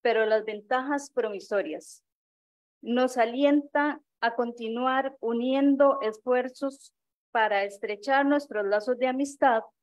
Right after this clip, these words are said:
y proporcionar nuevos negocios, en aprovechamiento a las oportunidades que,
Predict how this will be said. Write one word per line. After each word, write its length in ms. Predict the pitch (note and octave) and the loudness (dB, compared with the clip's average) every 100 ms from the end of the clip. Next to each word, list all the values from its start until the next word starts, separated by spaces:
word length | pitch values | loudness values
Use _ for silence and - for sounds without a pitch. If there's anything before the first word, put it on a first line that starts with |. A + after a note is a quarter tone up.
| _ _ | _ _
y 140 | - B3+ | -12 -10
proporcionar 920 | - G#3+ A3 G#3+ G#3+ G#3+ G#3+ A#3+ B3 | -6 -8 -8 -12 -10 -10 -4 -2 -4
nuevos 360 | A#3+ A3+ A3 A3 | -6 -4 -2 -4
negocios, 580 | A3 F#3 F3 - D#3 D#3 _ _ _ _ _ _ _ _ _ | -6 -4 -4 -6 -16 -16 _ _ _ _ _ _ _ _ _
en 180 | A#3 A#3+ | -2 0
aprovechamiento 1200 | A#3 A#3+ A#3 A#3 A#3 A3 A3 A#3 A#3+ - C#4 C4+ - | 0 2 2 0 -4 -6 -6 -6 -6 0 0 0 -2
a 100 | A3 | 0
las 220 | G#3+ G#3 | 0 -2
oportunidades 1040 | A3 G#3+ G#3 A3 G#3 G3+ G#3 A3+ A#3+ - _ | -8 -8 -6 -8 -4 -2 -2 -2 -6 -14 _
que, 320 | A#3+ A#3+ A#3+ | 0 0 -2